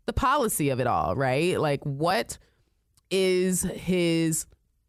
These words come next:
where does he stand? Where do all of these candidates stand regarding policy? Um, so via Truth Social, he did talk about healthcare, and I'm bringing this up because healthier, healthcare came up during the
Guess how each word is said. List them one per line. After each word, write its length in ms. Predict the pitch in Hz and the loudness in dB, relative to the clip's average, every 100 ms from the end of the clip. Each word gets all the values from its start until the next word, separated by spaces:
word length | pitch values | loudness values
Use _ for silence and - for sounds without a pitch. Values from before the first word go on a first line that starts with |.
| _ - | _ -4
where 260 | 156 180 214 | 0 2 2
does 240 | 208 190 | 0 0
he 160 | 180 175 | 0 0
stand? 680 | - 160 151 156 175 190 | 0 0 0 0 0 -2
Where 240 | - 175 196 | -2 -2 0
do 140 | 202 - | -2 -2
all 220 | 160 180 | 0 2
of 80 | 196 | 2
these 160 | 147 - | -2 -2
candidates 380 | 143 123 113 - | -2 -2 -2 -2
stand 500 | 143 127 123 143 147 | -2 0 0 0 -2
regarding 480 | 139 123 123 123 | 0 0 0 -2
policy? 840 | - - 165 160 117 - 78 78 139 - - _ _ _ _ _ - | -4 -2 0 2 0 -2 -2 -2 -4 -8 -20 _ _ _ _ _ -2
Um, 380 | 175 160 160 | 2 2 0
so 540 | 170 - 226 202 185 - - - | 0 2 2 4 2 -2 -10 -4
via 320 | 190 320 330 | 0 2 2
Truth 400 | 233 269 220 - | 0 -2 -2 -6
Social, 880 | - 240 262 - - 135 135 170 190 _ - | -6 -2 -2 -2 0 0 2 0 -4 _ -6
he 180 | 226 220 | -2 2
did 300 | 233 247 226 | 2 2 2
talk 220 | 214 202 | 0 0
about 220 | 190 185 | -2 0
healthcare, 720 | 180 139 - 139 127 151 214 208 - | 0 -2 -2 0 2 2 0 -4 -4
and 160 | 165 160 | 0 2
I'm 100 | 170 | 2
bringing 300 | 196 247 262 | 2 2 2
this 180 | 220 | 0
up 140 | 170 165 | 0 -2
because 200 | 175 160 | -2 -2
healthier, 420 | 175 170 208 190 | -2 0 0 -2
healthcare 600 | - 165 180 - 151 131 | -2 -2 -2 -2 -2 -2
came 320 | - 151 147 - | 0 -2 -2 -2
up 240 | 143 151 | -4 -2
during 500 | 151 135 135 131 98 | -2 0 2 0 -2
the 340 | 139 135 135 | -2 0 0